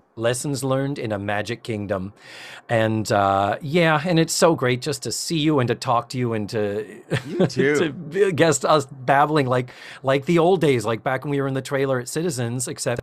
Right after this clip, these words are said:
Speaker 2: Yes.
Speaker 1: we, we, we don't have jobs to bitch about anymore. We've got this other, we don't know what going on. <laughs> Well, Louis, it has been so great gabbing and seeing you and talking to you
Speaker 2: <laughs>
Speaker 1: again, but we do have a task at hand, and we have got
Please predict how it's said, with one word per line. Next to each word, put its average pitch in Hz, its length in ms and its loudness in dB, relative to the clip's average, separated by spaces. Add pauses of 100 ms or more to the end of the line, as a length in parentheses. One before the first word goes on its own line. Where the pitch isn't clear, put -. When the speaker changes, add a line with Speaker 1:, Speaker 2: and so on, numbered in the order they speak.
Speaker 2:
Yes. - 460 -8 (200)
Speaker 1:
we, 127 180 -8
we, 123 320 -4
we 123 160 0
don't 135 180 4
have 117 260 2
jobs 131 400 0
to 147 120 -2
bitch 165 240 -2
about 123 260 2
anymore. 95 460 -2
We've 101 180 -10
got 113 220 -6
this - 440 -10 (440)
other, 135 400 2 (300)
we 120 120 2
don't 151 160 2
know 139 140 4
what 104 280 -2
going 98 300 0
on. 123 440 4
<laughs> - 420 -20
Well, 180 260 6
Louis, 220 460 8 (540)
it 165 140 2
has 170 160 2
been 151 140 -2
so 165 220 0
great 160 480 2 (320)
gabbing 160 460 0
and 107 260 -4
seeing 160 400 -2
you 151 140 0
and 120 120 -2
talking 151 440 -2
to - 140 -2
you 127 140 -2
Speaker 2:
<laughs> 120 60 -6
Speaker 1:
again, 131 320 -2 (140)
but 180 120 2
we 170 140 4
do 202 200 4
have 202 140 4
a 208 60 4
task 190 380 2
at 170 80 4
hand, 139 280 2
and 123 140 0
we 143 140 2
have 135 240 -2
got 113 480 -2